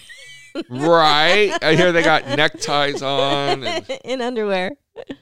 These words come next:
Speaker 1: But it was great. Ev-, uh, women were all in club, club attire and, um, l-, like you said, lingerie. And then at one point, somebody goes, "Is anybody ev-, even wearing shoes?" And <laughs> none of us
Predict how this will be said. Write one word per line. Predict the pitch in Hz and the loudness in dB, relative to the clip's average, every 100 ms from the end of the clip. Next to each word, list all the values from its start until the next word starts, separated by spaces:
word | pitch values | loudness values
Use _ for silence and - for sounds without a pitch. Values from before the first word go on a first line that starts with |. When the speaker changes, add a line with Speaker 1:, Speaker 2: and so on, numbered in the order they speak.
| _ - 320 277 240 - | _ -20 -20 -20 -20 -20
Speaker 1:
But | 208 240 | -4 -2
it | 247 | 0
was | 262 285 | 0 -2
great. | 269 285 440 - | -2 -2 0 -6
Ev-, | 202 190 - | -8 -8 2
uh, | 220 | 2
women | 202 214 240 247 | 2 0 0 0
were | 220 | 0
all | 170 180 | 2 2
in | 196 196 | 0 -4
club, | - 190 190 202 - - _ _ - | -6 2 2 2 -8 -12 _ _ -20
club | - 233 233 | -2 0 2
attire | 226 269 233 226 226 226 233 | 0 -2 -2 0 0 0 0
and, | 202 180 175 165 208 _ _ | 0 -2 -4 -8 -14 _ _
um, | 180 170 143 147 165 | -6 -6 -8 -12 -12
l-, | 180 - | -14 -8
like | 175 | -6
you | 185 | -4
said, | - 156 | -4 -6
lingerie. | 170 185 214 240 226 226 208 226 226 - 277 240 | 0 2 2 2 4 4 4 2 -2 -12 -14 -4
And | 226 | 0
then | 220 | 0
at | 196 | 0
one | 208 247 | -4 -2
point, | - 196 | -2 0
somebody | - 214 | 0 -2
goes, | 196 202 - - | 0 -2 -4 -2
"Is | |
anybody | 349 539 571 453 339 | 0 2 2 2 2
ev-, | 269 - _ _ | 0 -4 _ _
even | 233 247 277 220 | -8 -2 0 2
wearing | 226 220 233 | 2 2 0
shoes?" | - - 208 214 226 226 | -2 0 0 0 0 0
And | 214 381 - - | 2 0 -2 -16
<laughs> | - - | -10 -4
none | 277 214 247 | -2 0 2
of | |
us | 262 277 | 2 0